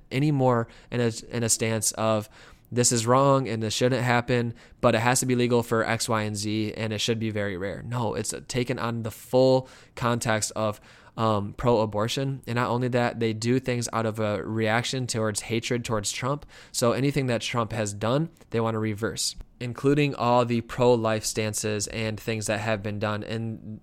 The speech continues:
in the last four years. They want to reverse it purely out of hatred for Trump, which is not good. So let's talk about Trump now. First, I want to start out with saying that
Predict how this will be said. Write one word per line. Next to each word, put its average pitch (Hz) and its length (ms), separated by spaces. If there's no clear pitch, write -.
in 123 200
the 113 100
last 107 360
four 107 160
years. 104 220
They 107 80
want 107 180
to 113 100
reverse 117 360
it - 280
purely 120 320
out 110 160
of 104 80
hatred 107 340
for 107 120
Trump, - 320
which 110 160
is 101 100
not 101 200
good. - 180
So 131 160
let's 143 160
talk 151 200
about 120 360
Trump 113 260
now. 87 320
First, 156 340
I 127 100
want 127 160
to 113 40
start 117 240
out 110 180
with 110 280
saying 131 360
that 107 280